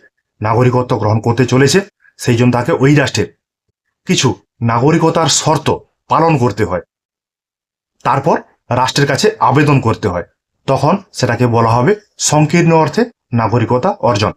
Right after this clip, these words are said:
মানে অনুমোদন সিদ্ধ নাগরিকতা অর্জন। আরেকটা যেটা রয়েছে ব্যাপক অর্থে, ব্যাপক অর্থে নাগরিকতা অর্জনের জন্য ব্যক্তিকে রাষ্ট্রের কাছে আবেদন করতে হয় না। ব্যক্তি যদি ওই রাষ্ট্রে সরকারি চাকুরি লাভ করে,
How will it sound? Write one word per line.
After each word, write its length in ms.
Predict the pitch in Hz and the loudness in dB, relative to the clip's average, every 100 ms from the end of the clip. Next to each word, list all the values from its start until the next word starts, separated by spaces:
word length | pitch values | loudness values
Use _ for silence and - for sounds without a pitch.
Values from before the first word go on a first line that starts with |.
| _ | _
মানে 160 | - 117 | -4 0
অনুমোদন 400 | 131 156 175 175 | 2 4 4 2
সিদ্ধ 220 | - 139 196 - | 2 0 0 -2
নাগরিকতা 440 | 117 117 117 143 | -2 0 0 0
অর্জন। 320 | 127 110 98 82 _ _ _ _ _ _ _ | 0 -2 -4 -8 _ _ _ _ _ _ _
আরেকটা 240 | 160 175 170 | -2 0 0
যেটা 180 | 151 | 2
রয়েছে 300 | 139 127 120 110 - - | 2 2 2 -2 -4 -14
ব্যাপক 340 | 101 139 139 135 | -4 -2 0 0
অর্থে, 280 | 110 - 90 _ _ _ _ _ _ _ _ _ | -2 -6 -14 _ _ _ _ _ _ _ _ _
ব্যাপক 380 | 92 131 139 190 | -4 -2 -2 0
অর্থে 220 | 196 - | 0 2
নাগরিকতা 460 | 190 123 143 147 160 | 2 2 2 2 0
অর্জনের 440 | 117 117 123 131 | 0 2 2 2
জন্য 240 | 120 139 151 170 117 | 4 4 2 0 -4
ব্যক্তিকে 420 | 107 117 - 127 180 | -4 -4 -2 0 0
রাষ্ট্রের 340 | 117 110 127 | 0 0 -2
কাছে 140 | 123 - - | 0 -2 0
আবেদন 360 | 107 147 160 147 | 2 4 4 2
করতে 240 | 127 117 | 0 0
হয় 220 | 104 98 90 | -2 -2 -4
না। 80 | - _ _ _ _ _ _ _ | -8 _ _ _ _ _ _ _
ব্যক্তি 360 | 104 143 143 165 | -8 -6 -2 2
যদি 240 | 139 120 104 - _ - | 2 2 0 -6 _ 0
ওই 120 | 127 | 2
রাষ্ট্রে 320 | 131 127 - 123 - _ _ - | 2 0 0 -2 -4 _ _ -12
সরকারি 500 | - 131 127 147 139 | -6 -2 -2 0 0
চাকুরি 320 | 131 120 139 | 0 0 2
লাভ 160 | 123 113 104 | 2 0 0
করে, 200 | 110 | -2